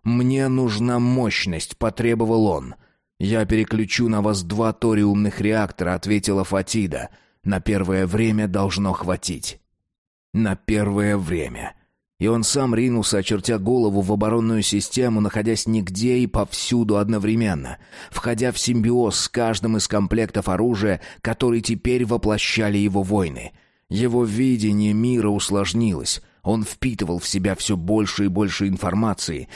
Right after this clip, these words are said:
так что в какой-то момент ему показалось, что он сейчас взорвётся. Тёмная сцена, фоном которой служило не что иное, как бесконечное космическое пространство в пятнышках звёзд,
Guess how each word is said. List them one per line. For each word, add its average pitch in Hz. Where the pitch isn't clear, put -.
так 113
что -
в -
какой-то 110
момент 107
ему 107
показалось, 104
что 107
он 107
сейчас 98
взорвётся. 95
Тёмная 110
сцена, 67
фоном 98
которой 104
служило 104
не 107
что 110
иное, 113
как 98
бесконечное 107
космическое 101
пространство 107
в -
пятнышках 117
звёзд, 98